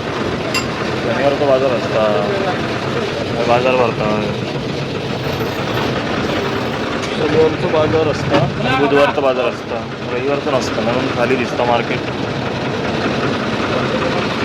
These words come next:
मोजकीच माणसं, मोजकी दुकानं चालली. आता गाडी येते, U-turn मारणार, रिव्हर्स घेऊन. या भागात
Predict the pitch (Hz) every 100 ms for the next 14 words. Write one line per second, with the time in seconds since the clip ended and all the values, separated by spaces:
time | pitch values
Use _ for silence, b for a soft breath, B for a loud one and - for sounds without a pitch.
0 | - - - - 135 127 - - 131 123
1 | - 110 98 - - - 123 120 139 131
2 | - 127 127 117 110 - - - - -
3 | - - - - - - - - - -
4 | - - - 123 123 123 123 123 123 120
5 | 127 135 127 127 127 135 135 143 135 -
6 | - - - 127 127 135 135 117 107 127
7 | 165 - - - - - - 123 127 127
8 | 117 113 107 - 127 - - - - -
9 | - - - 110 113 113 110